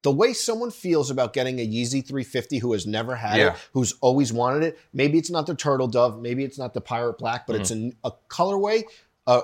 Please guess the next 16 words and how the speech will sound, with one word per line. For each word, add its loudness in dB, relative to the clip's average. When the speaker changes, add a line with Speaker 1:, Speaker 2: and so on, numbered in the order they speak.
Speaker 1:
a 4
recent 0
colorway 2
of -4
the -2
Yeezy -2
three -4
fifty. -6
If -4
you're 4
not -2
fully 2
in, -2
if -12
you're -2
not -4